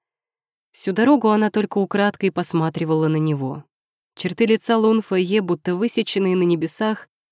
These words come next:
были безупречны. Миндалевидные глаза, высокий нос, тонкие губы.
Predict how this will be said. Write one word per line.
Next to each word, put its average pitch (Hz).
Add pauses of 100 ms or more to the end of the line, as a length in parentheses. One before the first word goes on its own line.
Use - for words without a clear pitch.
(240)
были 196
безупречны. 185 (480)
Миндалевидные 175
глаза, 151 (320)
высокий 156
нос, 147 (360)
тонкие 151
губы. 160